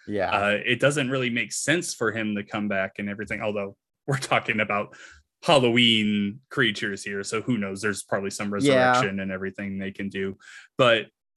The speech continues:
Speaker 2: I'm interested in this book. I'm not much for a movie sequel and everything, but this book could
Speaker 1: Yeah.
Speaker 2: be, like, what do Jack and Sally do after they get together? Because the end of this movie is them getting together, they kiss on the hill,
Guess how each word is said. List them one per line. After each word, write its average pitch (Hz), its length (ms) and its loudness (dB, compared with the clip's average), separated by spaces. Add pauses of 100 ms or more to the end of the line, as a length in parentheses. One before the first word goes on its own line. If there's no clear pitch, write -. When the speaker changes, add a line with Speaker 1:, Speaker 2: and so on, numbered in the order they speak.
(120)
Speaker 2:
I'm 208 180 6
interested 220 600 0
in 165 120 0
this 127 160 -2
book. 110 320 -4 (320)
I'm 131 280 0
not 220 220 0
much 208 300 -2
for 156 440 2
a 135 200 2
movie 113 760 -2
sequel 104 480 -4
and 101 100 0
everything, 101 420 -4
but 135 180 -10
this 160 140 -8
book 208 360 0 (220)
could 156 220 2
Speaker 1:
Yeah. 107 220 4
Speaker 2:
be, 113 340 0 (960)
like, 135 300 2 (600)
what 151 380 2
do 196 100 6
Jack 165 300 2
and 156 80 -2
Sally 143 220 0
do 127 180 -2
after 120 180 -4
they 120 160 0
get 110 160 -4
together? 98 380 -4
Because 113 300 -2
the 113 140 0
end 117 120 2
of 110 80 -2
this 101 220 -6
movie 135 380 2
is 110 280 -2
them 104 280 0 (100)
getting 160 220 0
together, 120 360 2
they 110 80 -2
kiss 120 240 -6
on 127 100 -4
the 123 80 -4
hill, 120 380 0